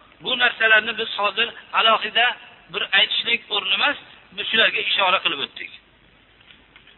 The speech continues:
Ba'zi savollarda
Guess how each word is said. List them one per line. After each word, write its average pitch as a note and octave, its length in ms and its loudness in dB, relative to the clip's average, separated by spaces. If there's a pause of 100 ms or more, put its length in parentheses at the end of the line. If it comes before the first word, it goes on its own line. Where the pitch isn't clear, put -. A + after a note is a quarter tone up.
(1800)
Ba'zi B3 320 2
savollarda A#3 600 2